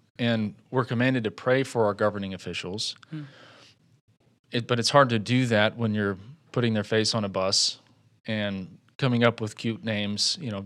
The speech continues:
Speaker 1: derogatory names for them. Now, I, I defer to Christians, you know, to, to speak truth to power. That is one aspect of what we do.
Speaker 2: Mm-hmm.
Speaker 1: But throughout the New Testament, you see a call to gentleness, uh,
Speaker 2: Mm-hmm.
Speaker 1: to avoid controversy.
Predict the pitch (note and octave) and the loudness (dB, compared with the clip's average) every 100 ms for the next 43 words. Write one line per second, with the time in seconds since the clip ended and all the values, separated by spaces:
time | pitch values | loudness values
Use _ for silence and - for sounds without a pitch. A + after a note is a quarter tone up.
0 | - A#2+ A#2 A2 A2 G2+ G#2 A#2 A2 A#2 | 0 4 6 4 -2 0 0 0 -2 -6
1 | G2+ F#2 G2 A#2 A2+ - - - - - | -4 -6 -4 -2 -2 -4 -20 -20 -20 -4
2 | G#2 G2+ - - A#2 A2+ C3+ A#2+ - B2 | 0 0 -4 -2 2 6 6 6 6 4
3 | - A#2+ A2 A2 G2+ G2 - - _ _ | 4 2 2 -2 -2 -2 -4 -20 _ _
4 | _ - A#2+ - C#3+ A#2+ C3 A#2+ A#2+ G#2 | _ -6 -4 2 2 4 0 2 0 2
5 | C3+ A2 G#2 A2+ G#2+ G#2+ G2+ - A2+ G2+ | 2 2 0 0 -2 0 0 0 -2 0
6 | G#2+ G2+ F2 F#2 F#2 G2+ C#3 - - D#3+ | -4 -4 -4 -6 -4 -4 -4 -10 -14 -12
7 | C#3+ - D3 C3 A#2+ - _ - - C3 | -12 -14 -6 4 4 4 _ -12 -2 2
8 | A2 F#3 - A#2 G#2+ G2 F#2+ F#2 G2 F#2+ | 4 2 0 -2 -2 -2 -2 -2 -6 -4
9 | A2 - D3+ C3+ - A#2+ G2+ F2 G2 A#2+ | 0 0 2 0 2 0 0 -4 -4 -4
10 | G#2 - - - _ - G2+ F#2 C3+ A2+ | -4 -4 -6 -6 _ -14 -8 -8 -4 -2
11 | G2+ A2 A2+ - G#2+ G#2+ A#2+ G2+ E2+ - | 0 0 0 -2 -6 -6 -6 -8 -6 -6
12 | - - | -8 -16